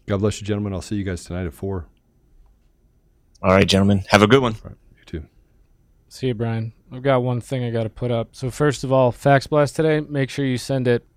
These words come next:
Speaker 3: It's again it's the letter that the people of Ari-, Arizona are asking. Very, very simple. Special master assigned to oversee the elections 'cause everything that they've done so far is disgusting.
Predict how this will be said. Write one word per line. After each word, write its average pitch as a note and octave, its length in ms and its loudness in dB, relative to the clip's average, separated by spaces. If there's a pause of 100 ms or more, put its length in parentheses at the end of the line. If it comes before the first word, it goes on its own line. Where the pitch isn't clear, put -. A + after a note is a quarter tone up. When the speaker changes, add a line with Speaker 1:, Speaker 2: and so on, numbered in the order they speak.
(120)
Speaker 3:
It's B2 180 -4
again B2 440 2 (420)
it's - 180 -6
the B2+ 80 -4
letter C3 480 4 (100)
that A#2+ 140 0
the A#2+ 60 -10
people B2+ 300 -4
of A#2 80 -4
Ari-, A#2+ 280 0 (200)
Arizona A#2+ 460 0
are A2+ 160 -2
asking. A2+ 540 -2 (500)
Very, B2+ 200 0
very A2+ 220 0
simple. G#2+ 500 -6 (460)
Special C#3 420 -2
master B2 640 -2 (140)
assigned A#2 500 -6
to B2 60 -4
oversee A#2 420 -4
the A2+ 80 -6
elections A2 600 -6
'cause G#2 200 -12
everything A2 400 -6
that G2+ 100 -12
they've G#2+ 160 -6
done G#2+ 200 -6
so A2 160 -10
far G#2+ 240 -8
is G2+ 100 -8
disgusting. F#2+ 600 -12